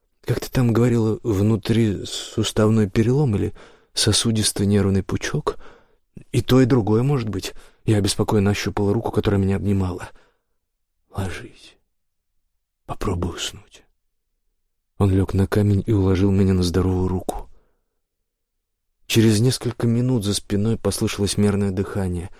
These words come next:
Я закрыла глаза и сама не заметила, как сознание заволокло лёгкой дымкой.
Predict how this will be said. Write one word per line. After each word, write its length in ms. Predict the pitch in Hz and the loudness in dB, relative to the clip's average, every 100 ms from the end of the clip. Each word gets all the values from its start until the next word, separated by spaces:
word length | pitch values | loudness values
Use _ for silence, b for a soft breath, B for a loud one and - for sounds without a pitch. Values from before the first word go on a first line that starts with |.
| B B | B B
Я 120 | 107 | 0
закрыла 380 | 101 104 104 101 | 0 0 0 0
глаза 340 | 101 104 110 | 2 0 0
и 60 | 113 | 0
сама 260 | - 101 107 | 0 0 0
не 60 | |
заметила, 380 | 98 107 113 101 | 2 2 2 0
как 160 | 95 - | -2 -2
сознание 540 | 101 95 117 113 104 B B B B B | -2 0 2 2 0 B B B B B
заволокло 580 | 95 104 107 110 - 120 | -2 2 4 2 2 2
лёгкой 360 | 110 104 - 107 | 2 0 -4 -2
дымкой. 540 | 95 95 98 - - | -2 -2 -4 -10 -12